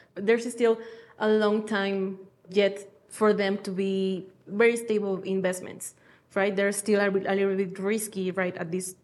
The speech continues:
time in history, I will say. And with that, I want to circle back to, to our conversation from the beginning,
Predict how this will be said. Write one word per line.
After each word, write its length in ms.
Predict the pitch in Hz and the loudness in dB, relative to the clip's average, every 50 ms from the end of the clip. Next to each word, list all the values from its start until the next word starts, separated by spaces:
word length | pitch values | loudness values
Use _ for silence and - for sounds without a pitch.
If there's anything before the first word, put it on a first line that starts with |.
| _ - - | _ -2 0
time 200 | 226 202 202 208 | 2 2 2 2
in 120 | 208 208 | 0 -2
history, 540 | 208 - 196 196 - 214 220 254 277 294 - - | -2 -6 -8 -6 -2 -2 0 0 0 -2 -4 -4
I 100 | 185 185 | -2 0
will 180 | 185 196 196 | 0 -2 -2
say. 240 | 196 - - 180 185 196 370 - - - - _ _ - | -2 0 0 0 2 0 -2 -4 -8 -16 -20 _ _ 2
And 340 | - 214 208 208 208 196 - - - - - _ - | 4 4 4 4 2 0 -4 -8 -14 -18 -16 _ 2
with 260 | 208 220 226 208 185 | 4 4 4 6 8
that, 200 | 214 214 233 220 | 8 8 8 6
I 100 | - 202 | 4 2
want 180 | 196 202 202 208 | 2 2 0 0
to 60 | 208 | -2
circle 400 | 202 - - 214 202 202 - 202 | -4 0 0 0 0 2 0 0
back 300 | 196 180 190 190 190 - | 0 2 0 0 0 2
to, 200 | - 214 190 190 190 190 | 4 6 6 6 4 2
to 180 | - 214 190 190 | 2 4 4 4
our 100 | 185 185 | 4 2
conversation 720 | 190 - 202 190 196 196 190 - 190 190 190 202 202 196 | 0 -2 -2 -2 -2 -4 -2 -4 -4 -4 -2 -4 -4 -4
from 200 | 196 196 190 190 | -4 -4 -4 -2
the 100 | 180 185 | -2 -2
beginning, 480 | 185 185 185 190 196 196 208 262 269 | -2 -2 0 0 0 0 -2 -4 -4